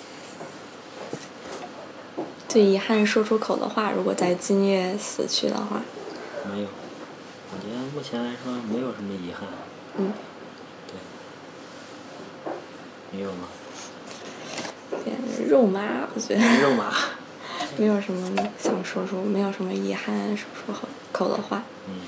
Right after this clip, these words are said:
Speaker 2: 肉麻，算了，回头偷偷跟我说去。<laughs> 你的家庭中谁死去会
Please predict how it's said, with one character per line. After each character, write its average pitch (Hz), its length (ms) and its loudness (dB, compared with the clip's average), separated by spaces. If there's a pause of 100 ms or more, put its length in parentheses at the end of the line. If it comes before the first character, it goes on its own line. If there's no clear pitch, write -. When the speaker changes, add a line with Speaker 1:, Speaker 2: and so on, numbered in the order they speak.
(1800)
Speaker 2:
肉 117 100 -6
麻， 107 80 -6 (420)
算 113 120 -6
了， - 80 -8 (640)
回 202 120 2
头 113 120 2
偷 - 180 -4
偷 110 140 -2
跟 107 160 0
我 95 100 -2
说 - 120 -8 (800)
去。 165 120 6 (2000)
<laughs> - 20 -
你 104 200 8
的 107 140 8
家 156 280 6
庭 131 240 4
中 143 320 4
谁 117 260 2
死 104 300 0
去 104 360 4
会 107 400 2